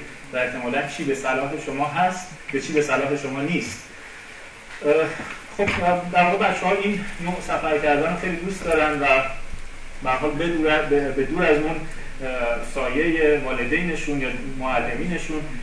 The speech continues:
که مرتب دارن کنترلشون می‌کنن یا مراقبت ازشون می‌کنن، به هر حال س-، تجربه‌های خاصی رو به دست میارن که از نظر من، اه، ریشه‌های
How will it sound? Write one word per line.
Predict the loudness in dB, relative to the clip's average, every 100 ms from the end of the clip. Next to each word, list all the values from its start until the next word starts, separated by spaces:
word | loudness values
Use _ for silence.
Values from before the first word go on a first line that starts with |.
| -4
که |
مرتب | -2 -2 -2 2 2 4
دارن | 4 4
کنترلشون | 0 -2 0 0 0 -2 -4
می‌کنن | -2 0 0 0
یا | -2
مراقبت | -2 -2 0 0 0
ازشون | -2 -2 -2
می‌کنن، | -4 -4 -4 -2 -2 -4 -4 -6 -4 -4 0
به |
هر | 0
حال | 0 -2
س-، | -2 -2 -2 -2 2
تجربه‌های | 2 2 0 0 0 0 0 -2 -6 -2
خاصی | -2 -2 -2 0
رو | 4 4
به | 4
دست | 4 4 2
میارن | 2 4 4 4 -2 0
که | 2 2
از | 0 0
نظر | 2 2
من، | 2 0 0 -2 -4 -4
اه، | -2
ریشه‌های | -2 -2 -2 0 2 2